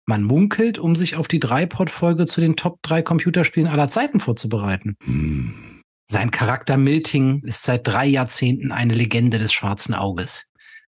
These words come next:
Speaker 1: Haben die Macher von Stranger Things sich insgeheim ihn zur Vorlage genommen? Vielleicht erfahren wir das und vieles mehr hier im Podcast. Ich begrüße den multimedialen Medienmann Milting alias Micha.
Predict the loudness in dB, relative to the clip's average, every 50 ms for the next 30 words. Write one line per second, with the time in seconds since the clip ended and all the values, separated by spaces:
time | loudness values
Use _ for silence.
0 | _ -6 -4 -2 0 0 0 2 2 2 2 0 0 0 -2 -2 -2 -2 -4 -4
1 | -2 -2 -2 -2 0 0 -2 -2 -2 -2 -2 0 0 -2 -4 -6 -8 -12 -18 _
2 | -8 -6 -6 -4 -2 -4 -4 -4 -4 -4 -4 -2 -2 -4 -2 -2 0 0 0 0
3 | 0 -2 -2 0 0 0 2 2 2 2 2 2 2 2 4 4 4 4 4 2
4 | 0 -4 _ _ _ _ _ _ _ _ _ _ _ _ _ _ _ _ _ _
5 | _ _ -8 -2 0 0 2 2 0 0 0 -2 -2 0 0 0 2 2 2 2
6 | 2 2 2 0 0 0 -2 -4 -4 -2 0 0 2 2 0 0 2 2 2 2
7 | 2 4 4 4 4 4 2 0 -2 -2 -2 -2 -4 -4 -4 -4 -4 -6 -6 -2
8 | -2 -2 0 0 -2 -2 0 2 2 2 2 2 2 2 2 4 4 4 4 2
9 | 2 2 2 2 4 4 2 4 4 4 4 2 2 2 2 2 2 2 2 4
10 | 4 4 6 6 4 4 2 -2 -2 -2 0 0 0 0 0 0 2 2 2 2
11 | 2 0 0 0 0 0 2 2 2 2 2 2 2 2 2 0 -2